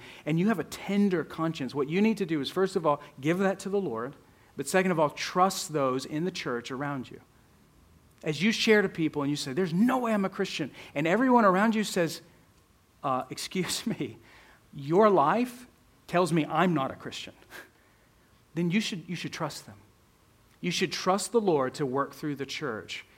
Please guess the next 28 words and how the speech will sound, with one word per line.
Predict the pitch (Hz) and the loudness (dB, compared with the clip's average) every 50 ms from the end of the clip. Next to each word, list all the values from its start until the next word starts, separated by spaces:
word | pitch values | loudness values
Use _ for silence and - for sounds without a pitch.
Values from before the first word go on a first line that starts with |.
| - - | -14 -10
and | 139 131 135 | -8 -6 -6
submit | - - 147 127 123 135 139 135 139 | -6 -8 -6 -6 -4 -4 -4 -6 -8
to | - - 110 | -12 -16 -14
that. | 101 92 98 - - _ _ _ _ _ _ _ _ _ | -12 -12 -12 -14 -16 _ _ _ _ _ _ _ _ _
Sh-, | - - - - 226 - | -6 -4 -4 -4 -4 -6
share | - - - - 170 165 185 | -6 -4 0 2 4 4 4
what's | 190 202 208 - | 4 2 0 0
on | 202 196 | 0 0
your | 202 214 196 | 0 -2 -2
heart, | 160 143 113 117 135 - - - _ _ _ _ _ _ _ _ _ _ _ _ _ _ _ - | -2 -2 -2 -2 -4 -6 -10 -16 _ _ _ _ _ _ _ _ _ _ _ _ _ _ _ -8
but | 165 165 | -6 -4
you | 170 160 | -4 -4
shouldn't, | - - 214 208 208 220 214 - - - - | 2 6 6 6 6 4 0 -2 -8 -12 -8
you, | 165 190 - - 170 | -8 -6 -6 -6 -4
the | 160 175 | -4 -4
fact | 160 - 196 190 214 226 - | 0 4 6 6 6 6 4
that | 202 175 160 | 2 2 2
you | 151 185 208 208 | 2 4 6 6
are | 202 190 | 6 6
concerned | 190 - 185 170 151 - - 180 180 185 196 208 208 196 | 4 0 -2 0 0 -2 -2 0 2 2 2 2 2 0
is, | - 170 151 - - - - _ | -2 -4 -6 -6 -8 -14 -8 _
is | - 175 156 139 | -2 -2 -2 -2
one | 147 143 147 175 196 208 196 | -4 -2 0 2 4 6 6
more | 190 190 196 185 180 | 6 4 4 2 2
grace | 170 180 - 160 165 160 147 127 107 - - - - - - - | 0 -4 -6 -4 -4 -2 -4 -4 -6 -10 -12 -12 -12 -12 -8 -6
in | 160 147 | -4 -4
your | 143 135 | -2 -2
life | 131 143 139 135 123 107 101 - - - | 0 0 0 0 -2 -4 -8 -14 -20 -20